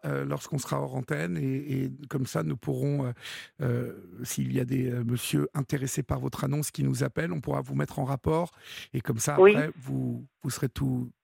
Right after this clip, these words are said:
Speaker 1: réunis, et tous les, tous les deux, pour décider, euh, si vous allez plus loin. Et, euh, mais voilà, c'est, euh,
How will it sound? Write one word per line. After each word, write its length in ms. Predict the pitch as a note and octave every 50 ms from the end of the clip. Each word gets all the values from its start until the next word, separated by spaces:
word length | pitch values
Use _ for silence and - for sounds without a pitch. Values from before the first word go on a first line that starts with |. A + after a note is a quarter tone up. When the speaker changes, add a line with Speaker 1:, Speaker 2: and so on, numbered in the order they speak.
| _ _ - C3 C3+ B2 A2 -
Speaker 1:
réunis, 480 | C3+ C3+ C3 C3 C3 C3+ D3+ F3 E3+ C#3+
et 40 |
tous 160 | B2 - C#3 C3
les, 240 | C3 C3 B2+ A#2+ - - - - - - _ -
tous 100 | - C3+
les 100 | A#2+ A#2+
deux, 140 | C3+ D3+
pour 240 | C#3 - C#3+ B2 A#2+
décider, 640 | A#2+ C3 A#2+ - - C3+ A#2 C3+ C#3 D3 D#3 D#3+ D3
euh, 100 | C3+ C3
si 200 | - - - B2+
vous 160 | B2+ B2 C3+
allez 160 | B2+ C3 C3
plus 160 | A#2+ - - B2+
loin. 480 | B2+ C3 C3 C3+ D3+ E3 E3+ E3+ E3 D3+
Et, 180 | C#3 C3+ C3
euh, 60 | C#3 C3+ - - - - - - - - -
mais 120 | C#3+ C#3 C3+
voilà, 200 | C#3 D3 C#3+ C3+
c'est, 200 | - - D3 C3+ C3
euh, 200 | C3 B2+ B2